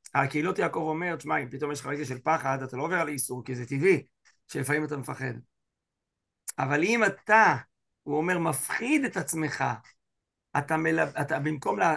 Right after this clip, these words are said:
ל-, לחשוב מחשבות של אמונה, לשמוע שיעורי אמונה, כמו עכשיו, אתה פותח את כל הדברים שאתה לא אמור לפתוח מתוך סקרנות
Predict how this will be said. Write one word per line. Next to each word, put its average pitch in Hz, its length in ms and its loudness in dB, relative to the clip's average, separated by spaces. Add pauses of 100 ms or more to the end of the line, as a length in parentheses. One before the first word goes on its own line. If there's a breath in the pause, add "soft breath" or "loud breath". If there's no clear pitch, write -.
ל-, 143 500 -6
לחשוב 160 260 -4
מחשבות 143 320 -6
של 143 120 -6
אמונה, 135 480 -2
לשמוע 147 360 -4
שיעורי 156 420 4
אמונה, 165 420 2
כמו 190 200 2
עכשיו, 208 400 2 (640 soft breath)
אתה 147 160 -2
פותח 190 500 0
את - 100 -6
כל 180 400 0 (500)
הדברים 143 360 -2
שאתה 151 160 -6
לא 165 120 2
אמור 175 200 0
לפתוח 151 380 -4
מתוך 139 240 -4
סקרנות 139 640 -4